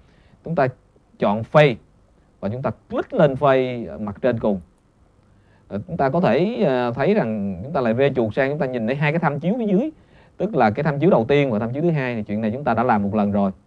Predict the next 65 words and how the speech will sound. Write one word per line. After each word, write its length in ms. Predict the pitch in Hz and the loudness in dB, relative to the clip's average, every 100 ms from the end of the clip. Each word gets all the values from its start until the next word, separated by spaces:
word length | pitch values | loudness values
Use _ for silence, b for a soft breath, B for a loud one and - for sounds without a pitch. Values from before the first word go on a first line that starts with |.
| - | -16
và 80 | 101 | -14
chúng 120 | 131 | -6
ta 140 | 113 | -4
có 100 | 104 | -4
thể 240 | - 98 135 b b b b _ _ _ | -4 -6 -6 b b b b _ _ _
chọn 200 | - 92 | -2 -2
cái 60 | 107 | -2
tham 160 | 127 113 | -4 -6
chiếu 140 | 123 | -4
thứ 80 | 151 | -2
nhất 160 | 156 - | -4 -4
ở 80 | 110 | -4
đây. 200 | 113 107 - _ _ _ b b | -2 -4 -8 _ _ _ b b
Sau 100 | - | -4
đó 100 | 127 | -2
chúng 160 | 143 165 | 0 -2
ta 120 | 131 117 - _ _ _ _ | -4 -4 -8 _ _ _ _
click 240 | 175 - | -2 0
chuột 160 | - 104 | -2 -4
trái 240 | - 120 165 | -2 -2 -2
để 60 | |
chọn 180 | 151 98 | -2 -4
cái 60 | 110 | -4
tham 120 | 110 | -6
chiếu 140 | 117 | -6
thứ 80 | 147 | -6
hai 180 | 147 113 | -4 -2
ở 40 | |
đây. 220 | 113 113 107 - _ | 0 0 -2 -10 _
Quý 180 | 101 135 | -10 -6
vị 120 | 131 | -4
muốn 180 | 110 156 | -2 -4
sửa 200 | 170 110 | -2 0
lại 80 | 143 | 2
khoảng 160 | 110 | 0
cách 180 | 143 190 | -4 -6
này 180 | 120 104 | -4 -4
thì 100 | 101 | -6
chúng 120 | 120 | -8
ta 80 | 113 | -8
có 100 | 127 | -6
thể 140 | 107 120 _ - | -6 -8 _ -8
sửa 160 | 95 | -4
lại 120 | 131 | -2
rất 100 | 110 | -2
là 60 | 160 | -4
dễ 120 | 98 | -6
dàng. 240 | 120 107 98 b b b b | -4 -4 -6 b b b b
Trong 180 | 117 120 | -4 -2
trường 100 | 113 | -2
hợp 160 | 104 | -2
này 120 | 107 101 | -4 -6
tôi 120 | 117 | -6
chọn 180 | 104 95 | -6 -4
là 80 | 101 | 0
ba 160 | 113 | 0
mươi 260 | 123 131 127 | 2 2 0
mi-li-mét 640 | 120 127 123 127 127 156 - _ _ _ _ - | -2 -4 -2 0 0 -2 -4 _ _ _ _ -6
để 220 | 107 107 | -4 -2
cho 100 | 131 | -2
đối 140 | 127 | -2
tượng 380 | 170 104 104 110 | -2 -2 -2 -2
nằm 280 | 113 101 98 | -2 -2 -2
vào 200 | 104 98 95 | -2 -2 -4
giữa, 340 | 98 123 226 | 0 2 0